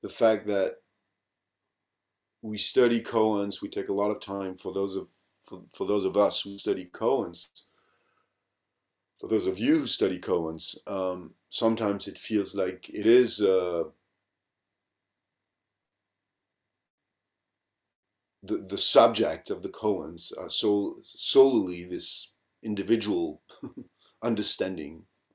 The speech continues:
something that we need to understand as human beings and seeing our na-, true nature and all that. But I think we also need to underst-, to remember to, to not forget that,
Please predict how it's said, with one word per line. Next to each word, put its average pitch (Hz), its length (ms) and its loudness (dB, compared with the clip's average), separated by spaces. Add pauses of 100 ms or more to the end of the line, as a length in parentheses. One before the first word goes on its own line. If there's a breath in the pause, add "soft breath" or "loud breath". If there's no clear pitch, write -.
(100)
something 90 500 -12
that 87 220 -8
we 101 240 -4
need 90 180 -8
to - 140 -8
understand 92 520 -8
as - 340 -14 (420)
human 87 260 -16
beings 87 540 -12
and - 120 -20 (1120 loud breath)
seeing 87 260 -14
our 78 140 -8
na-, 92 180 -6
true 113 280 -2
nature 98 640 -2
and 85 100 -12
all 85 140 -8
that. 76 240 -10 (100)
But - 160 -10
I - 40 -12
think 120 260 -4
we 104 200 -6
also 101 400 -4
need 92 240 -12
to - 120 -10
underst-, 87 500 -8 (200)
to - 160 -16 (380)
remember 101 520 -4
to, 95 320 -12 (480 soft breath)
to - 160 -20
not 120 320 -2
forget - 500 0
that, 98 200 -8